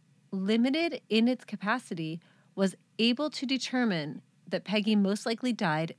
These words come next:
the day she disappeared and was subsequently moved to the burial site.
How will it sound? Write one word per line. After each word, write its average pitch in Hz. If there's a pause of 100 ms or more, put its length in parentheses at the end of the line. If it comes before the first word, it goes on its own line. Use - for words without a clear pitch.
(100)
the 196
day 151
she 180
disappeared 139 (460)
and 190
was 190
subsequently 202
moved 180
to 208
the 190
burial 151
site. -